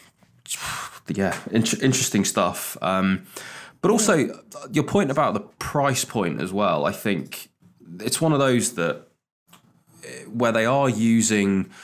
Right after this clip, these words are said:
lots of technology, they've had to raise big for hardware and for software and all those different things. And as Jess, you said,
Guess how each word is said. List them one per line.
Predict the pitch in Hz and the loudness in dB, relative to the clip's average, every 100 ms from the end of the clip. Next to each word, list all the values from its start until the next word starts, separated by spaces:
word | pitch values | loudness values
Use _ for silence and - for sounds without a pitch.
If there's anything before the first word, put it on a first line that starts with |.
| - - - - - - _ _ _ _ | -18 -18 -18 -20 -20 -20 _ _ _ _
lots | - 107 - 107 | 0 2 2 0
of | |
technology, | - - 73 90 92 92 85 92 92 90 | 0 -2 0 0 0 0 2 2 2 0
they've | 87 90 87 - - - | 2 0 0 -2 -6 -6
had | - 101 | -4 -4
to | - | -2
raise | 90 92 90 90 | 0 0 2 0
big | - 92 | 0 -2
for | 90 90 | -2 -4
hardware | - 90 90 95 87 90 | 0 0 0 0 0 -2
and | 87 | -4
for | 92 | -4
software | - 87 - - 90 90 87 | -4 -4 -6 -4 0 0 0
and | 90 | 2
all | |
those | 95 90 | 2 0
different | 85 - - | -2 -8 -4
things. | 87 87 - | -4 -2 -2
And | 87 78 - 78 | -2 -4 -8 -4
as | 92 | -2
Jess, | - 95 - | 0 0 2
you | 101 92 | 0 2
said, | - 90 87 85 | 2 0 0 -2